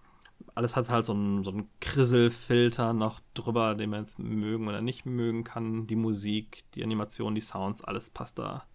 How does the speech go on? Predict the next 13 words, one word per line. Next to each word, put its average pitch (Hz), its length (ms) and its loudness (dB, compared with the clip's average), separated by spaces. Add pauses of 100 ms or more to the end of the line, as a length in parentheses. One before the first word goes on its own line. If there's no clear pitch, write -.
(520)
passt - 200 -4
da 107 120 -2 (200)
vorne 147 300 4
und 127 120 4
hinten 120 200 -2
zusammen. 107 340 -2
Und 185 160 10
es 180 140 8
ist 160 100 4
aber 131 220 2
auch 117 280 4 (1040)
Hardcore. 113 680 2
Also, 107 540 2